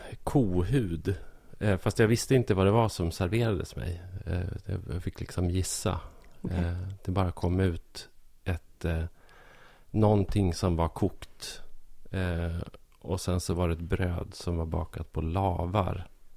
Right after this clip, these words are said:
Speaker 1: Och sen så var det någon typ av hemkörd sprit som var smaksatt med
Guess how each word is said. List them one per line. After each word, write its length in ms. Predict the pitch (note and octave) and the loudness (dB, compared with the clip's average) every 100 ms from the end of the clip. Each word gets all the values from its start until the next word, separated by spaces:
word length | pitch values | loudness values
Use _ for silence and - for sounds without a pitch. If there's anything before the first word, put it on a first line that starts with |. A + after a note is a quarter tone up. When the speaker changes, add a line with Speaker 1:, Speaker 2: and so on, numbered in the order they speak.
| - - - - - - | -20 -20 -20 -20 -20 -10
Speaker 1:
Och 140 | - F2+ | -6 -4
sen 220 | F2+ F2 | -2 -4
så 160 | - F2 | -4 -2
var 180 | F2 | 0
det 60 | E2 | 2
någon 160 | E2 D#2+ | 0 0
typ 280 | F2+ D#2+ | -2 -2
av 160 | E2 D#2 | -2 -2
hemkörd 1000 | D#2+ F#2+ E2 D#2 - F2 E2 D2 D#2 - | 0 0 0 -2 -2 -2 -2 -6 -8 -10
sprit 520 | - A2 G2+ - - - | -4 0 0 -2 -12 -16
som 340 | - - E2 | -10 -4 -2
var 120 | D2+ D#2 | -2 -2
smaksatt 760 | - E2+ D2+ - - - - | 0 0 0 -6 -8 -8 -4
med 380 | F2 E2 E2+ | 0 0 -2